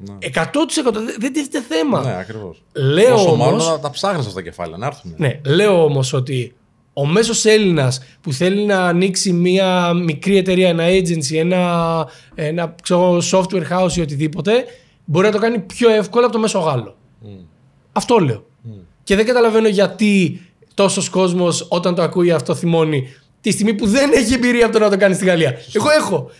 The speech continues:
Speaker 1: Ναι.
Speaker 2: Η, ο περισσότερος κόσμος δεν έχει, αλλά έρχεται και μου λέει ότι κάνω λάθος.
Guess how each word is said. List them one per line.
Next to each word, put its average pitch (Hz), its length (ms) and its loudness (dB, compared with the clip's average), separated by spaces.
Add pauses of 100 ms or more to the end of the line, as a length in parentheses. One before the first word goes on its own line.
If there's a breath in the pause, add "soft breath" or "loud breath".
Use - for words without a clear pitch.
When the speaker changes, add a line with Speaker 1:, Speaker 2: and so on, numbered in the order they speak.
Speaker 1:
Ναι. 110 200 -12
Speaker 2:
Η, 220 220 -2
ο 214 100 0
περισσότερος 254 400 0
κόσμος 262 140 0
δεν 269 160 2
έχει, 247 260 2
αλλά 277 120 2
έρχεται 262 180 -4
και 269 80 -4
μου 254 80 0
λέει 269 100 0
ότι 277 100 -8
κάνω 269 180 4
λάθος. 240 460 -4